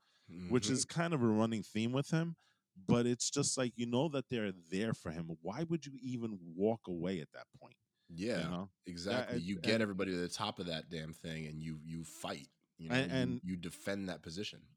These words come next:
Speaker 1: listen, he's got the hi-, uh, to use a, uh, a Star Wars term, he's got the high ground. You know, he can
Speaker 2: Yeah.
Speaker 1: defend that place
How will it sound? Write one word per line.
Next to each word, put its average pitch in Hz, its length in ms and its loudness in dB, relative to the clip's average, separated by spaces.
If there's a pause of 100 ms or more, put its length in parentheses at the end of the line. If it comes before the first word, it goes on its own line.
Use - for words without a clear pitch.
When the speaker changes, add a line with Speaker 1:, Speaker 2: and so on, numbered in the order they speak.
(300)
Speaker 1:
listen, 165 440 6
he's 123 260 2
got 147 220 4
the 147 100 6
hi-, 131 80 2 (320)
uh, 117 60 -4 (100)
to 110 120 -4
use 117 280 2
a, 123 220 8
uh, 117 440 6
a 110 140 2
Star 151 260 2
Wars 165 240 4
term, 90 220 2 (220)
he's 180 220 4
got 143 220 2
the 139 100 4
high 143 260 6
ground. 135 560 4 (420)
You 101 120 4
know, 113 180 2
he 143 160 0
can - 200 2
Speaker 2:
Yeah. - 20 6
Speaker 1:
defend 170 460 4
that 135 200 4
place 110 440 4